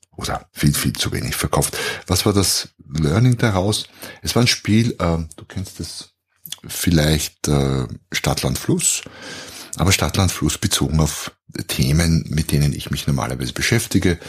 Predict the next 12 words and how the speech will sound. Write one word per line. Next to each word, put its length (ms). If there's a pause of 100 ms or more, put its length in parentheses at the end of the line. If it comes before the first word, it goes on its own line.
(440)
äh, 460 (440)
und 140
zwar 440 (140)
Startups 720
und, 460
also 160 (760)
Stadt, 300
Land, 160
Startup 420
und 220
Stadt, 380
Land, 520